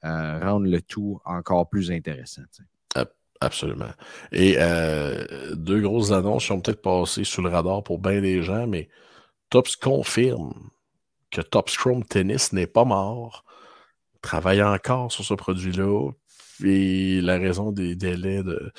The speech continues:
Speaker 2: des délais de production, des délais de sortie, ben, c'est ce que j'avais déjà dit, euh, sur cette même émission.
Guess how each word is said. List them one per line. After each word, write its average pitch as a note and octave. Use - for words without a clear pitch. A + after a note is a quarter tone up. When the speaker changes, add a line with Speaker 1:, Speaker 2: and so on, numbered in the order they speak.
Speaker 2:
des A2
délais G#2+
de A#2
production, G2+
des G#2+
délais G2
de G2
sortie, A2+
ben, F#2
c'est -
ce F2
que F2+
j'avais F2+
déjà F#2
dit, G2
euh, -
sur -
cette -
même F2+
émission. F2